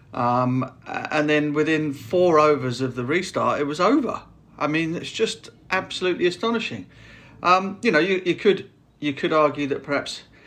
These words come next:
you know, both Dooley and I thought the bet that, that New Zealand should have started with the s-, with the off spinner, um, at one end. Um, uh, just, uh, you know, it, if you want, if you're gonna come out and kind of have a, have a bit of a go and be, and be hyper aggressive, there's a little bit more risk involved.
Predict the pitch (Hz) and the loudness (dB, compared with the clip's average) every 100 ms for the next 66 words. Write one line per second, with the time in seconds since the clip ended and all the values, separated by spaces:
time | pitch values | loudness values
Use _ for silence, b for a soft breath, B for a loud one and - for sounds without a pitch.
0 | B 190 131 - 190 190 196 170 156 151 | B 0 2 4 4 6 6 6 2 4
1 | 143 131 151 139 131 160 135 113 160 120 | 2 4 0 0 -2 0 -2 0 0 2
2 | 143 - 143 143 139 139 127 135 127 - | 0 -2 0 2 4 2 0 -2 -4 0
3 | 139 127 120 123 110 113 - - 123 113 | 2 2 -2 -6 -8 -12 -14 -8 -4 -2
4 | 127 - 143 139 156 b b b b b | -4 -4 -2 -2 -4 b b b b b
5 | b - - 123 123 113 120 131 127 139 | b -18 -4 0 0 0 2 2 2 0
6 | 139 - b b b b b _ 131 127 | -2 -12 b b b b b _ 0 2
7 | 127 127 131 - - - - - - - | 2 2 0 -4 -12 -10 -8 -8 -8 -12
8 | 127 180 143 - 160 147 156 123 117 123 | 0 2 2 0 -4 0 2 2 0 -6
9 | 135 147 B B B - 156 156 165 139 | -8 -8 B B B -8 -4 -2 -2 -2
10 | 156 156 131 160 143 143 131 127 143 135 | 0 0 0 0 2 2 0 -2 0 0
11 | 135 127 131 135 127 123 - 151 131 123 | 0 0 0 -2 -2 -4 -2 0 0 0
12 | 139 135 123 117 117 123 120 123 123 135 | 2 4 4 0 -2 -2 -2 -4 -2 -2
13 | 120 131 127 127 117 113 120 113 143 135 | -2 0 -2 0 -4 -2 -4 -4 -6 -4
14 | 131 131 113 120 123 131 120 131 131 120 | -2 -2 -2 -4 0 -2 0 -2 -2 -6
15 | 120 127 120 113 | -2 0 0 -4